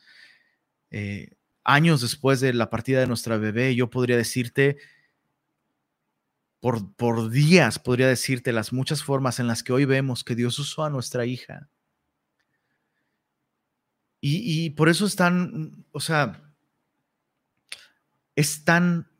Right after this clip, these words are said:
poco bíblico y tan poco cristiano cuando nace un bebé y decimos,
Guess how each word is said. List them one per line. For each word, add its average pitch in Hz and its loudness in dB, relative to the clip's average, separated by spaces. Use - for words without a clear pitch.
poco 156 4
bíblico 156 0
y 113 -2
tan 143 -2
poco 147 0
cristiano 139 -2
cuando 135 -2
nace 147 2
un 151 0
bebé 135 6
y 139 4
decimos, 127 0